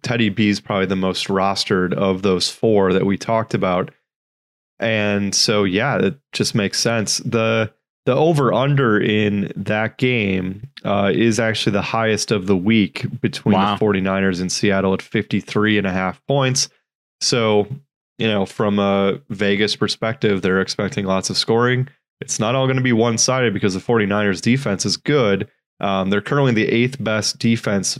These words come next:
Speaker 1: based on D V O A. So if Vegas is expecting that number to get up there, then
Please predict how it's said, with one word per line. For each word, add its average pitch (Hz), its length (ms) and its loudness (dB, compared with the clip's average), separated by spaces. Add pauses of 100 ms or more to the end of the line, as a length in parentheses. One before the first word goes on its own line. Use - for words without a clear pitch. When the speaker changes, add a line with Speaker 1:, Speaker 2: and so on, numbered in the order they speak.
(140)
Speaker 1:
based 113 260 2
on 101 180 0
D 104 160 2
V 98 200 2
O 92 140 2
A. 98 340 0 (560)
So 107 600 2 (320)
if 107 160 0
Vegas 135 340 2
is 110 100 0
expecting 120 360 -2
that 104 120 0
number 113 240 0
to 101 80 0
get 95 100 2
up 95 180 -4
there, 90 420 0 (320)
then 107 240 -2